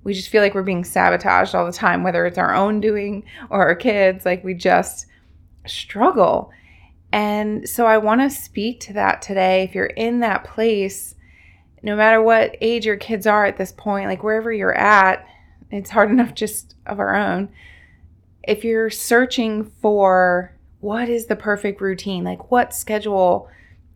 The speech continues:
do I need in my day to be productive? And you're doing the Pinterest search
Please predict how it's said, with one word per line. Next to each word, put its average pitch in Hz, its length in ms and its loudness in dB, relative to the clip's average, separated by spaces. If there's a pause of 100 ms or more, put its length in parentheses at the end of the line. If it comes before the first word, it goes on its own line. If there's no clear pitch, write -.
(140)
do 208 160 0
I 208 160 0
need 196 480 -4
in 180 180 -6
my 180 160 -4
day 185 540 0
to 202 100 -6
be 190 460 -6
productive? - 720 -2 (460)
And 180 360 -2
you're 170 140 -6
doing 208 260 -2
the 214 80 -2
Pinterest 208 360 -6
search 180 560 -4